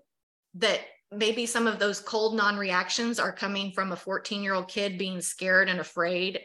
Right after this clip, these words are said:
and not knowing what's gonna happen next. I have a lot more understanding and patience and empathy.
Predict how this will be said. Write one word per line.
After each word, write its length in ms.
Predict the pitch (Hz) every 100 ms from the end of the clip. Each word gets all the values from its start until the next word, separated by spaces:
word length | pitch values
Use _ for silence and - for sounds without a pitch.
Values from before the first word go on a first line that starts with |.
| - 180
and 300 | 175 175 - _ _ -
not 280 | 196 185 196
knowing 320 | 190 185 185
what's 200 | 175 -
gonna 160 | 175
happen 340 | 190 185 185 175
next. 540 | 175 220 - - - - _ - - - - _ -
I 100 | 214
have 200 | 214 220
a 60 | 202
lot 280 | 202 -
more 560 | 202 190 185 170 - - -
understanding 800 | 185 180 - 185 165 160 165 165
and 160 | 170 170
patience 480 | 190 170 175 170
and 120 | 175 -
empathy. 560 | 175 160 - - -